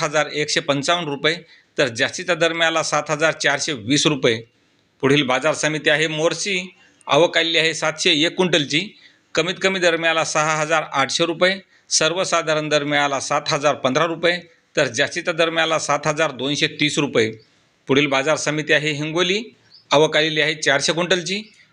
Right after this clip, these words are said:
कमीत कमी दर मिळाला सहा हजार नऊशे रुपये, सर्वसाधारण दर मिळाला सात हजार एकशे पन्नास रुपये, तर जास्तीचा दर मिळाला सात हजार चारशे रुपये. पुढील बाजार समिती आहे मुरुम, आवक आलेली आहे दोनशे सदुसष्ट क्विंटलची.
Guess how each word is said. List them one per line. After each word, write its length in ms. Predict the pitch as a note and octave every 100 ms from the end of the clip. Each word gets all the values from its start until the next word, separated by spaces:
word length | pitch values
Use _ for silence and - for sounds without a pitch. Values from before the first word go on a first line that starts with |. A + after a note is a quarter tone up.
| _ -
कमीत 200 | D3 E3
कमी 160 | F3+ F3+
दर 180 | E3 E3
मिळाला 260 | E3 D#3+
सहा 320 | D3+ D#3+ D#3 D#3
हजार 220 | D3+ D#3+
नऊशे 340 | D3+ D3+ D#3
रुपये, 280 | D#3+ D#3+ F3+ F#3 - _
सर्वसाधारण 760 | - - D#3+ F#3 F3 E3 E3 E3
दर 140 | D#3
मिळाला 300 | D#3 D3+ D3
सात 240 | C#3+ D3+ D#3+
हजार 220 | E3 D3+ D3
एकशे 300 | D3 D3 F3+
पन्नास 400 | - C#3+ E3 D#3+
रुपये, 280 | C#3 D#3 F3+ - - _
तर 120 | D#3 B2+
जास्तीचा 440 | A#2 C3+ F3+ F3+
दर 200 | E3 E3+
मिळाला 300 | F3 E3+ E3
सात 200 | - D#3
हजार 240 | C#3+ D3 D#3
चारशे 440 | - C3+ A#2+ -
रुपये. 300 | D#3+ C3+ A2+ G#2+ _ _ _ _ -
पुढील 200 | C3 D3+
बाजार 340 | C3+ C#3 D#3+
समिती 380 | - D#3 E3 E3
आहे 260 | D#3+ D#3+ D#3+ D#3+ _ _ _ _ _ _
मुरुम, 520 | C3+ C3 E3 G3 D#3 G2 _ _ _ -
आवक 300 | D3 D#3+ D#3+
आलेली 220 | D#3+ D#3+
आहे 120 | D3+
दोनशे 300 | D#3 D#3+ D#3+
सदुसष्ट 440 | D3+ E3 E3 E3+ D#3+
क्विंटलची. 460 | F3 F3 D#3+ G3+